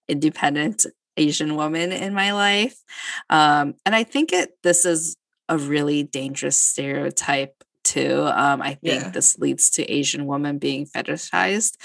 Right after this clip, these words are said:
Speaker 1: which clearly is an issue, as we have seen in light of the recent attacks in Atlanta, unfortunately.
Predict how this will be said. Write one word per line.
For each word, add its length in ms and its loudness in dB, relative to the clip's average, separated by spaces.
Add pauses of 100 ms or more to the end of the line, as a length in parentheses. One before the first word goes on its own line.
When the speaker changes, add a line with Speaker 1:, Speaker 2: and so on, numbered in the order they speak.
(180)
Speaker 1:
which 340 0 (400)
clearly 560 6
is 160 2
an 160 -6
issue, 340 2
as 300 0
we 100 0
have 260 -4
seen 520 0
in 200 -4
light 280 -2
of 360 -2 (300)
the 120 -2
recent 400 -2
attacks 500 -2
in 160 -6
Atlanta, 580 -6
unfortunately. 1000 -6